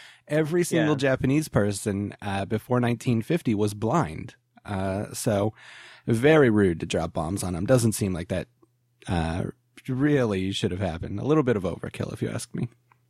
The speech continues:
Speaker 2: The rudest bombs, I, I must agree. And also a good point to, uh, uh, drop a little promo for my other podcast, Zatoichi, the Blind Podsman, which I co-host with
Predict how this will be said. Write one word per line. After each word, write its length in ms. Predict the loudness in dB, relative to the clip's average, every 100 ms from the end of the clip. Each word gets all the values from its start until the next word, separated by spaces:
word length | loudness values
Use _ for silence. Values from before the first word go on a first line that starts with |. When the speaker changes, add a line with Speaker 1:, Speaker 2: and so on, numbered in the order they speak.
| _ -6
Speaker 2:
The 160 | -2
rudest 380 | 2 2 0 0
bombs, 480 | 0 0 -2 -6 -8 -2
I, 480 | 0 2 2 -2 -6 -20 _ -6
I 40 |
must 260 | -4 -2 -4
agree. 420 | 0 0 0 -2 -10 -10 -2
And 100 | 0
also 440 | 0 0 0 0
a 80 | 0
good 200 | -2 -2
point 440 | -2 0 -2 -4 -4
to, 240 | 0 2 2
uh, 340 | 2 2 0 -4 _ _ _ _ _ -2
uh, 420 | 2 2 2 -2 -6 _ -10
drop 300 | -2 0 0
a 40 |
little 240 | -2 -2 -2
promo 460 | 0 0 2 0
for 340 | 0 0 0 0
my 160 | 0 2
other 140 | 2
podcast, 680 | 0 0 0 2 2 0 -4 -18 -20 _ _ -4
Zatoichi, 960 | 0 2 2 2 2 0 -2 -4 -6 -8
the 80 | -8
Blind 500 | -2 2 4 2 0
Podsman, 720 | 2 2 2 0 -4 -4 -12 -14 -4
which 120 | -2
I 100 | 2
co-host 500 | 2 4 2 0 -4
with 240 | -4 -4